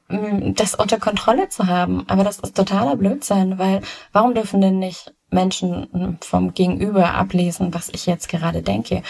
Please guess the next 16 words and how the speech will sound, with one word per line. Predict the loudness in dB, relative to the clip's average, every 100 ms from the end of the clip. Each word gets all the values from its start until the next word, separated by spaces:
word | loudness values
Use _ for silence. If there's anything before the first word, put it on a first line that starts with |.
| -14 -2
Müssen | 2 2 2 0
wir | 0 2
immer | 2 2 2
wieder | 0
ein | 2 2
Pokerface | 0 0 -2 0 -2 -2 -2
haben? | -2 0 -2 -4 -10 -18 -20 _ _ _ _
Ja, | 0 0 0 -8 -4
es | -4
gibt | 0 -2
Situationen, | 0 2 2 2 2 2 2
wo | 2
müssen | 2 2 2
wir | 0
ein | 0
Pokerface | -2 -2 -2 -2 -4